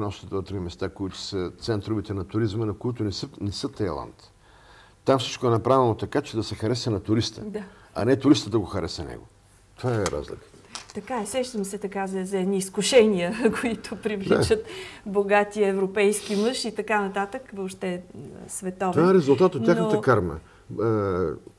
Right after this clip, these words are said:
Speaker 1: семейство от село, понеже в, а, Банкок може да е светълно, целият,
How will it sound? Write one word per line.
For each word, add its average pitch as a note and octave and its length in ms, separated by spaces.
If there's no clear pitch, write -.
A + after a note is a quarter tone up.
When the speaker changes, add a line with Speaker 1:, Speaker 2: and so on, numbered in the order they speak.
Speaker 1:
семейство D#3+ 540
от - 120
село, A#2 420
понеже A2 340
в, G#2 200
а, F2 160
Банкок A#2+ 600
може A2 280
да G2 60
е F2+ 60
светълно, G#2+ 600
целият, A2+ 540